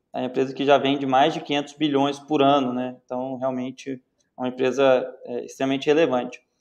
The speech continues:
E quando você, né, quando você olha as operações da Amazon, você tem que olhar as três linhas de atuação principais da companhia. Você tem as operações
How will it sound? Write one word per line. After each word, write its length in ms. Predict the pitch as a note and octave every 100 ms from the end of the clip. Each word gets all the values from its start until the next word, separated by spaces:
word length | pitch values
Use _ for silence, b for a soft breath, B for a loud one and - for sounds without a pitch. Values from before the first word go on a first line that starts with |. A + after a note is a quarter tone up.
| _ _ _ -
E 440 | D3 E3+ F3 F3+
quando 240 | F3 G3+ A#3
você, 580 | A#3+ A#3+ G3 F3+ - - B2 C3
né, 180 | C3 B2+ -
quando 140 | D3
você 240 | E3+ E3+ D3+
olha 180 | C#3 C3+
as 80 |
operações 500 | C3 C3 B2+ B2 D3
da 160 | - C3
Amazon, 200 | D3+ C#3+
você 40 |
tem 100 | C#3+
que 100 | C3+
olhar 280 | C#3+ C#3+ C#3 - -
as 200 | C#3 -
três 280 | E3+ F#3 D#3
linhas 300 | E3+ F3 D#3+
de 80 |
atuação 480 | D#3+ D#3+ E3 D#3+ D3
principais 480 | - D#3 A#2 C#3+ D3
da 60 | -
companhia. 480 | E3 F#3 E3+ B2+ A#2 _ _ _ _
Você 120 | -
tem 100 | C#3
as 120 | C#3
operações 680 | D3+ D3+ D3+ D3+ C#3 B2+ -